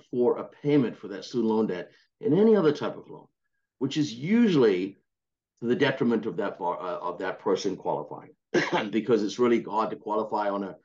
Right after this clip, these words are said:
on a resident's salary when one takes into account the student loan debt, right, and a payment. So this allows you to, to kind of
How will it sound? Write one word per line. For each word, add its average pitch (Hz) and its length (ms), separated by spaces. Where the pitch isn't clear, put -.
on 110 140
a - 20
resident's 110 480
salary 123 380
when 104 220
one 101 180
takes 113 240
into 104 160
account 104 300
the 87 80
student 98 260
loan 85 220
debt, - 200
right, 87 360
and 87 80
a 82 40
payment. 76 360
So 113 140
this 143 200
allows 117 360
you 110 100
to, 98 200
to - 80
kind 113 200
of 90 120